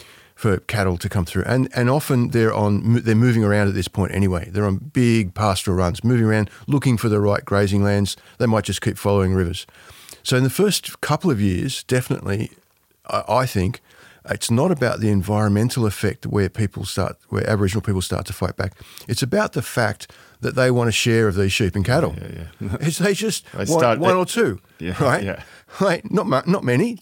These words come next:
Speaker 1: or, or, or fifty sheep out of a flock of ten thousand. You know, that might feed us for six months. You know, what's wrong with that? You've got tens of thousands of them.
Speaker 2: So you have Aboriginal people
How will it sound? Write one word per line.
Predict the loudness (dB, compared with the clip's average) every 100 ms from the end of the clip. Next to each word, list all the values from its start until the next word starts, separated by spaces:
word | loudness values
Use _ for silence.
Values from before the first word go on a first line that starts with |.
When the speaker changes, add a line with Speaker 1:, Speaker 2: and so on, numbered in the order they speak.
| -4
Speaker 1:
or, | 0 2
or, | 4 2 0 -18 -6
or | 2 2
fifty | 2 0 2 0
sheep | 2 2 2
out | 2
of | 2
a |
flock | 0 0 0
of | 0
ten | 0 2
thousand. | 0 2 -2 -6 -20 _ _ _ -2
You | 2
know, | 2
that | 2 2
might | 0 0
feed | 0 2 2
us | 0
for | 0 0 0
six | -2 -2 0
months. | 0 0 -2
You | 0
know, | 2
what's | 0 -2 -2
wrong | 2
with | 2 2
that? | 0 0
You've | 0
got | 0 -4 -2
tens | 0 2 2
of | 0
thousands | 0 -2 0 0 0
of | 0 -2
them. | -2
Speaker 2:
So | 0
you | 2
have | 2 2
Aboriginal | 2 2 -2 -2 -4
people | -4 -4 -4 -6 -6